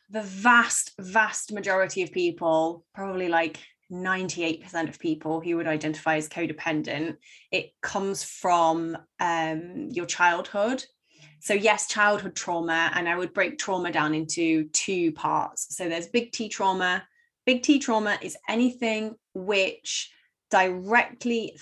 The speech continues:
threatens your life. So, um, content warning around this, but, like, you know, uh, sexual violence, physical violence, um,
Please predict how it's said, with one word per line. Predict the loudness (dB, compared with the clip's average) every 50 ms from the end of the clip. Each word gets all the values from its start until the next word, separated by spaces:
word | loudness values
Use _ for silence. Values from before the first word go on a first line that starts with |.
| -20 -8 -4
threatens | 0 0 0 0 0 -4 -6 -6 -6 -6 -6
your | -4 -2 -2 0 0
life. | 0 0 2 0 0 0 -4 -6 -8 -12 -18 -20 -20 -20 -20 _ _ _ _ _ _ _ _
So, | -10 -6 0 2 2 4 4 2 0 -4 -6 -10 _ _ _ _
um, | 4 6 6 6 4 4 2 0 -2 -4 -6 -8 -10 -12 -14 -18 _ _ _ _ _ -16 -16 -14 -10
content | -10 -8 -8 -6 -8 -8 -6 -4
warning | -4 -2 -2 0 -2 -2 -2 -4 -10 _ _ _ _ _ _ _ _ _ _ _ _ _ _ -6
around | -2 0 0 0 -2 -4 -2 0
this, | 2 2 2 2 -2 -6 -2
but, | -2 -2 0 2
like, | 0 0 0 -2 -6 _ _ -20 -20 -20 -20 -20 _ _ _
you | -6
know, | -4 -2 -4 -4 -6 -4 _
uh, | 0 2 2 0
sexual | 0 0 0 0 0 -2 -4 0
violence, | 2 4 4 4 2 -2 -6 -6
physical | -6 -4 -4 -4 -4 -4 -6 -4 -2
violence, | 0 2 2 2 0 0 -2 -4 -4 -6 -6 -6 -8 -4 -2
um, | 0 2 4 4 2 2 0 -2 -4 -4 -6 -6 -8 -10